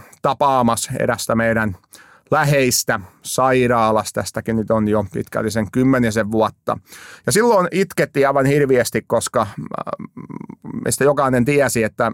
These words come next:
mikä on tämä niin kuin tapaamisen tai kohtaamisen merkitys. Ja mullekin oli niin kuin tosi selvää, että tää niin kuin jää meidän viimeiseksi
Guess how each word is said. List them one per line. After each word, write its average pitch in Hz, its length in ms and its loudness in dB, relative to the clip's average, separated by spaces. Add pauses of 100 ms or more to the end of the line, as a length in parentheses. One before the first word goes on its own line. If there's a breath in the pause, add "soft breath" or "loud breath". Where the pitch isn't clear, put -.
(120)
mikä 120 360 -2
on 113 120 2
tämä 113 220 2
niin 113 180 2
kuin 113 200 2 (340 loud breath)
tapaamisen 123 560 2
tai 110 160 0
kohtaamisen 120 640 0
merkitys. 127 720 2
Ja 113 240 2 (140)
mullekin 120 380 0
oli 120 120 2
niin 160 100 2
kuin 147 100 2
tosi 131 220 0
selvää, 123 400 2
että 107 120 -6
tää 120 220 2
niin 117 120 0
kuin 117 140 2
jää 120 200 2
meidän 117 360 2 (560 loud breath)
viimeiseksi 123 920 2